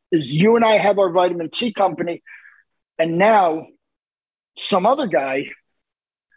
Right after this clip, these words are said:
he wants to sell vitamin C. He needs to do the whole thing himself.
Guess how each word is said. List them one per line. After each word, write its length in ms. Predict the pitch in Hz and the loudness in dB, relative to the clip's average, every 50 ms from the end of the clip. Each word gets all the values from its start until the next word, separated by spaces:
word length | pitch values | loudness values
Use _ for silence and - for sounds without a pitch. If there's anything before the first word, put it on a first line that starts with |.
| _ _ _ | _ _ _
he 160 | - 208 233 | 0 2 2
wants 360 | 240 233 220 214 202 - - | 4 4 2 0 -2 -4 -6
to 100 | 214 175 | -6 -4
sell 220 | - 202 190 170 165 | 0 0 0 2 2
vitamin 440 | 160 170 165 160 160 156 156 151 | 2 2 2 2 0 -4 -8 -8
C. 360 | - - - 170 143 113 - _ _ _ _ _ _ _ _ _ | -6 -4 -2 -2 -2 -4 -8 _ _ _ _ _ _ _ _ _
He 260 | - - 208 220 233 | -2 0 2 4 4
needs 360 | 233 233 233 226 202 - - | 4 2 2 0 -2 -4 -6
to 120 | - - 170 | -6 -6 -6
do 300 | 147 123 190 196 196 190 | -2 0 2 2 2 4
the 140 | 175 170 160 | 2 0 0
whole 280 | - 196 185 185 185 185 - - | 2 2 2 2 2 0 -2 -4
thing 180 | 180 170 165 | -4 -4 -4
himself. 600 | 131 143 139 127 131 - - 180 147 104 90 - | -4 -4 -4 -6 -6 -2 -2 -2 -2 -2 -4 -10